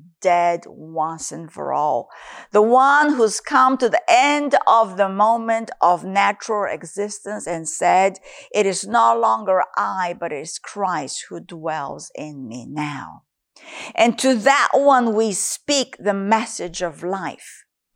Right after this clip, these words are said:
To that one we speak a message of life that comes after death.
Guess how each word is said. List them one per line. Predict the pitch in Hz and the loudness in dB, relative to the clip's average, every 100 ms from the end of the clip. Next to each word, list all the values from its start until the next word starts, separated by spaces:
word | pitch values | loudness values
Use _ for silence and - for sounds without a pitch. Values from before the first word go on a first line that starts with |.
| - - - - | -20 -18 -18 -2
To | 285 | 0
that | 226 285 269 | 4 4 6
one | 277 277 | 4 4
we | 233 | 4
speak | 214 - 277 - | 2 0 -2 0
a | - 196 | -2 -2
message | 208 226 277 - 262 - - | 2 2 2 0 0 0 0
of | 208 180 202 | -2 0 2
life | 233 240 180 | 4 4 2
that | 180 - | -2 -6
comes | - 262 247 247 226 - | -2 0 0 -4 -12 -4
after | - 214 214 - 208 190 - - 196 | -2 0 -2 -8 -10 -8 -12 -20 0
death. | 196 147 - _ | 2 2 -4 _